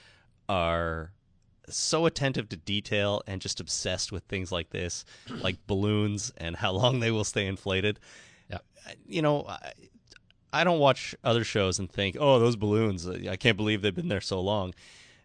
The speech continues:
Speaker 1: And, and, you know, but on this show, you know, it totally comes up. And then you have an answer like that, which is, <laughs> is great, you know, perfectly well thought out, intelligent, and, uh, clearly you have experience with balloons.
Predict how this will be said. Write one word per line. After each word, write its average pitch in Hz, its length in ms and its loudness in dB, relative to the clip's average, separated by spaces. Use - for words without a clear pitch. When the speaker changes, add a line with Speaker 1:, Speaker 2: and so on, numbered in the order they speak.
Speaker 1:
And, 95 340 -2
and, 98 220 -2
you 98 100 -2
know, 85 140 -2
but 95 320 -6
on 98 220 0
this 117 120 -2
show, 90 380 0
you 98 80 -12
know, 98 180 -6
it 107 100 -12
totally 113 320 -2
comes 113 300 -2
up. 117 220 2
And 123 140 -2
then 107 400 2
you 117 160 2
have 117 160 4
an 104 80 2
answer 101 300 0
like 85 220 -4
that, 80 360 -2
which - 280 -6
is, 90 540 -2
<laughs> - 40 -20
is 98 280 2
great, 143 500 2
you 104 100 -2
know, 120 220 2
perfectly 131 460 2
well 117 220 6
thought 104 360 0
out, 104 280 2
intelligent, 104 840 0
and, 98 420 0
uh, 92 300 -2
clearly 113 340 0
you 98 80 0
have 95 140 0
experience 92 440 -6
with 87 160 -10
balloons. - 420 -10